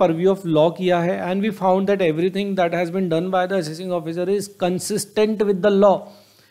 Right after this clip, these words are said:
मतलब के असेसिंग ऑफिसर ने जो भी किया है वो लॉ के according किया है, तो हम आपको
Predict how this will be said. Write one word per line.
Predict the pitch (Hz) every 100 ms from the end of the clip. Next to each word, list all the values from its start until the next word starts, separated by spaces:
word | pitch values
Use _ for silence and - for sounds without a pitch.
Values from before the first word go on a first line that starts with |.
| _ _ _ _ -
मतलब | 180 180 254 226 -
के | 208
असेसिंग | 214 208 196 208
ऑफिसर | 202 196 196
ने | 208
जो | 175 170
भी | 175 202
किया | 190 185
है | 175
वो | 196 196
लॉ | 175 165
के | 180
according | 180 156 156 175 185
किया | 185 170
है, | 165 185
तो | 202
हम | 190 208 208
आपको | 202 196 220 214 220 220 -